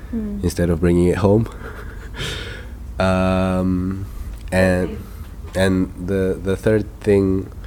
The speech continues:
Speaker 2: third thing would be write more.
Speaker 1: Ah.
Speaker 2: Write more when, you know, uh, when you were thirteen, you know. S-,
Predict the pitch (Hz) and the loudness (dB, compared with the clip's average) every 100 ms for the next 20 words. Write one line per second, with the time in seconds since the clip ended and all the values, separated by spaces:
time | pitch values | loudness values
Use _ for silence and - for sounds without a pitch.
0 | - - - - - 117 113 - 104 98 | -12 -12 -12 -14 4 6 6 6 8 8
1 | 87 90 87 87 87 85 - 98 98 82 | 6 6 6 6 6 2 2 6 6 6
2 | 82 80 78 104 - - - - - - | 2 2 2 -2 -4 -10 -12 -14 -16 -16
3 | - - - - - - 202 214 226 233 | -14 -14 -14 -14 -14 -14 -12 -10 -8 -8
4 | 233 220 196 - - - - 98 101 90 | -6 -6 -8 -10 -12 -14 -4 4 4 4
5 | - - 95 95 92 90 90 101 110 - | 0 -2 2 4 4 4 2 -2 -6 -10
6 | - - - - - - - - 92 90 | -14 -14 -14 -14 -14 -14 -14 -8 0 2
7 | 87 87 95 101 - - - - - - | 2 0 -4 -8 -12 -14 -14 -14 -10 -2
8 | 87 87 - - - - - - - - | 2 2 0 -4 -4 -4 -4 -4 -4 -2
9 | 98 95 90 90 - 95 - - 82 78 | 2 4 6 4 4 2 2 -2 0 0
10 | 98 - - - - - - - - 82 | -4 -8 -12 -12 -14 -14 -14 -14 -4 0
11 | 82 90 - - - - | 0 -2 -6 -12 -10 -10